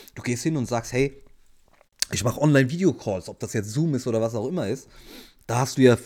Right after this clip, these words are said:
eine, automatisch eine wesentlich größere Reichweite. Ja, also nimm das auf jeden Fall an dem Punkt auch mit, warum ich es empfehle, gerade als Coach oder Dienstleister das Ganze online anzubieten und online zu machen, weil du dann einfach eine viel größere Reichweite hast, viel mehr Personen erreichen kannst. Ganz einfach.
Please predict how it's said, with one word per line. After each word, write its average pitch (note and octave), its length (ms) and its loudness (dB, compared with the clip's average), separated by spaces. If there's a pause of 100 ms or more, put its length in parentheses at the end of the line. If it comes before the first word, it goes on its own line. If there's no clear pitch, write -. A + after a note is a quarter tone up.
eine, B2+ 300 4
automatisch A#2 540 2
eine A2+ 140 -2
wesentlich G#2+ 360 -4
größere F#2+ 340 -4
Reichweite. E2+ 520 -12 (120)
Ja, G2 100 -6
also A#2+ 140 -2
nimm B2 160 2
das C3 160 2
auf A#2+ 140 2
jeden B2 140 2
Fall A2+ 140 0
an A2 100 0
dem G#2+ 120 0
Punkt A#2 200 -2
auch G2+ 100 -2
mit, D3+ 240 2 (420)
warum A2 220 2
ich C3 140 -2
es G#2+ 100 -8
empfehle, A#2+ 400 0
gerade G#2 220 -4
als F#2 100 -8
Coach B2 220 -2
oder G#2 140 -4
Dienstleister A2 500 -6
das G2+ 180 -8
Ganze G2+ 300 -10
online C#3 320 0
anzubieten A2+ 580 -8 (160)
und G2+ 160 -10
online B2 280 -2
zu - 120 -10
machen, A2 220 -4
weil G2+ 100 -6
du G#2 80 -14
dann G#2+ 220 -6
einfach G#2+ 400 -10 (280)
eine A2+ 120 -4
viel E3 300 -2
größere A2+ 380 -2
Reichweite A2+ 480 -2
hast, G#2+ 120 -4
viel C#3+ 200 -4
mehr B2 140 0
Personen G#2+ 400 -4
erreichen F#2 460 -8
kannst. - 340 -20 (680)
Ganz A2+ 220 -4
einfach. - 460 -10